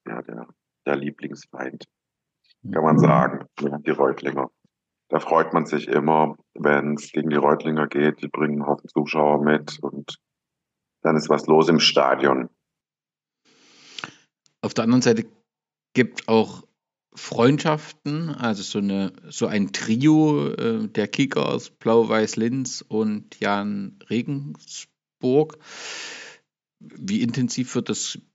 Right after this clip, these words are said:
Speaker 2: gepflegt? Kannst du das sagen? Oder bist du da zu weit weg?
Speaker 1: Nee, nee, bei den Kickers ist man nicht weit weg. Es ist ja eine Familie, das ist ja eine, das ist ein Kleinod, das ist ja alles so klein und putzig.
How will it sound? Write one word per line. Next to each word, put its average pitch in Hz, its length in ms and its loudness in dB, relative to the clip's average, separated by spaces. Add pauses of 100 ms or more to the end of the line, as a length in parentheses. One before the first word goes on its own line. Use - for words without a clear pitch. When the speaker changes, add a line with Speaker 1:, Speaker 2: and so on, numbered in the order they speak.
(800)
Speaker 2:
gepflegt? 117 560 0
Kannst 120 240 -4
du 120 40 -4
das 107 200 -2
sagen? 139 440 -4
Oder 104 200 -2
bist 101 180 -8
du 98 40 -8
da 95 160 -4
zu - 140 -10
weit 92 220 -6
weg? - 260 -14 (840)
Speaker 1:
Nee, 71 120 4
nee, 87 200 6
bei 71 140 4
den 69 100 -2
Kickers 87 300 -2
ist 87 120 -2
man 92 140 2
nicht 95 140 -4
weit 85 240 2
weg. - 260 0 (960)
Es 80 120 6
ist 90 100 2
ja 101 140 6
eine 87 460 4
Familie, 87 580 2
das 87 160 -2
ist 85 80 -4
ja 90 140 2
eine, 90 400 0 (640)
das 85 160 -4
ist 87 120 -6
ein 90 180 2
Kleinod, 82 760 0
das 82 120 -10
ist 85 40 -6
ja 90 120 4
alles 87 240 0
so 85 120 -4
klein 87 680 2
und 82 260 -8
putzig. 95 800 0